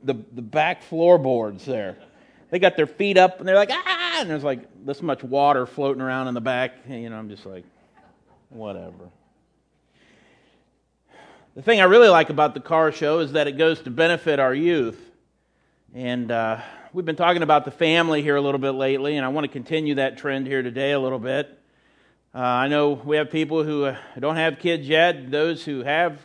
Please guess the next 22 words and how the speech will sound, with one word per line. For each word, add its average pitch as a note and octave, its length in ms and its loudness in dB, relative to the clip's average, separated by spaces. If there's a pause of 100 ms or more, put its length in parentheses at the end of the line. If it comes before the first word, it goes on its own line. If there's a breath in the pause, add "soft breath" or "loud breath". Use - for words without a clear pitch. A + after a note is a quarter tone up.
(180)
children F3 460 0
now, F3 480 -2 (720 soft breath)
those D#3+ 260 0
who E3+ 60 0
have D#3 140 0
had F3 300 6
'em G3 140 2
and C3 540 -6
raised E3 320 0
them F3 120 -2
up, G3 300 2
and D3 100 -2
out E3+ 220 0
the F3 80 -6
door F#3 240 2
they E3+ 140 2
go, F3+ 340 4
and C3+ 400 -6
now D3+ 160 -2
they F#3 80 2
got F#3+ 160 6
grandkids. F3+ 760 0